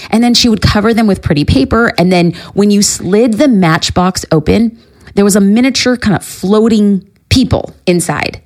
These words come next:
And it had a movable bouquet of flowers. And I thought, "This is so cute. I mean, this is adorable." So I ordered this matchbox. So when you slid it open, there was a couple and a bouquet inside. It said, "I love you." And I thought it was great for Valentine's.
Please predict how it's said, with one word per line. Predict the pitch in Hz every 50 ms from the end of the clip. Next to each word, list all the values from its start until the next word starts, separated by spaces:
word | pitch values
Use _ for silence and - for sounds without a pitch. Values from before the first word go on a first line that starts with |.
| _ _ _ -
And | 196
it | 214
had | 208 226 214 240
a | 233
movable | 202 190 190 202 220 190 214 196 190 208 190
bouquet | 175 170 165 - - 196 185 185 -
of | 165 -
flowers. | - 175 170 175 165 151 147 - - - - - - _ _ _ _ _ _ _ _ _ -
And | 196 202
I | 226 262 302
thought, | - - 240 214 208 - - - _ _ -
"This | - - - -
is | 508
so | - - - 226 190 165
cute. | - - - 254 196 131 - - - - _ _ -
I | 180
mean, | 180 170 151 135 120 92 - - _ _ _ _ _ _ _ -
this | 220 220
is | 226 220
adorable." | 220 240 294 311 247 165 135 - - - - _ _ _ _ _ _ - - - - - -
So | - - 185 160 160 - - -
I | 185
ordered | - - 196 202 190 247 269 233 208
this | 262 277 - - - - - - -
matchbox. | 180 190 185 156 - - - - 113 123 - - - - - - - - - -
So | - - 165
when | 143 156 156
you | 165 196
slid | - - 233 240
it | 214 202
open, | 214 185 170 180 180 175 175
there | 175
was | 160 156 143
a | 151
couple | - - 196 175 170 - 190 180
and | 165 156
a |
bouquet | 147 147 143 - 165 170
inside. | 165 160 147 - 151 151 147
It | 147 147 -
said, | 147 127 113 -
"I | - 147
love | - 175 208 208 165
you." | 175 175 180 170 160 156 156 156 -
And | - 180
I |
thought | 180 214 214 240
it |
was | 240 220
great | 226 - 254 285 254 -
for | 208 208 185
Valentine's. | 202 226 214 202 180 165 165 123 65 - - -